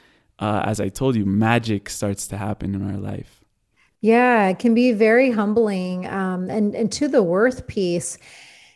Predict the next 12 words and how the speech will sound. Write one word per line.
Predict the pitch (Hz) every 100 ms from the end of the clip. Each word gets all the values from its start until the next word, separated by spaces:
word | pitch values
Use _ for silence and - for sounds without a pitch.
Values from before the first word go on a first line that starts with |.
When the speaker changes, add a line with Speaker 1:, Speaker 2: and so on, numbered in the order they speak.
| -
Speaker 2:
uh, | 202 190 190 190
you | - 226
know, | 208
what | 208
I'm | 220
about | 220 208 190
to |
say, | 160 - 208 208 196 185 - - -
uh, | 370 -
is | - - - - - - -
something | 226 220 240 214
that | 208 202 - _